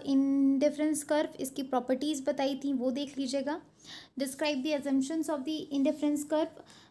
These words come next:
अ, इंडिफरेंस कर्व्स के assumptions क्या हैं, इंडिफरेंस कर्व क्या होता है उसको एक्सप्लेन करना, वो डाउनवर्ड स्लोपिंग है left to right वो बताना by graph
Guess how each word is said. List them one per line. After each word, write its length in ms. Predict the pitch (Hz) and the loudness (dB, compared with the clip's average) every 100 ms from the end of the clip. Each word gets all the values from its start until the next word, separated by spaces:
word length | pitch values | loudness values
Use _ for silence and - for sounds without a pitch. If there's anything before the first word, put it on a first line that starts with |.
| _ | _
अ, 220 | 269 262 262 | -2 0 2
इंडिफरेंस 500 | 262 277 285 302 285 | 4 4 2 0 0
कर्व्स 300 | 311 294 277 | 0 0 0
के 160 | 320 302 269 | -4 -2 -2
assumptions 580 | 240 262 262 330 302 - | 4 4 4 2 0 0
क्या 160 | 294 | 0
हैं, 380 | 285 277 311 - - - - - - | 2 2 0 -4 -18 -20 -20 -20 -6
इंडिफरेंस 540 | 294 285 320 339 330 | 0 0 0 -2 -4
कर्व 240 | - 320 330 | -2 2 2
क्या 260 | 339 339 | 4 4
होता 400 | 330 285 311 311 | 6 6 4 4
है 460 | 311 269 294 302 311 - - | 4 4 6 6 2 -6 -10
उसको 240 | 269 269 311 | -8 0 2
एक्सप्लेन 580 | 285 - - 285 311 311 | 2 -2 -4 0 2 2
करना, 420 | 320 311 302 311 | 0 2 2 2
वो 160 | 285 | 0
डाउनवर्ड 460 | 269 233 240 262 294 | 0 0 2 4 2
स्लोपिंग 500 | 269 294 285 302 302 | 2 -2 0 2 4
है 220 | 294 294 | 4 4
left 320 | 269 269 269 | 2 0 -2
to 120 | 294 277 | -4 0
right 320 | 285 277 - | 0 -2 -2
वो 100 | 277 | 0
बताना 560 | 262 262 269 277 285 | 0 2 4 4 4
by 200 | 240 254 | 2 2
graph 300 | 285 240 170 | 2 0 0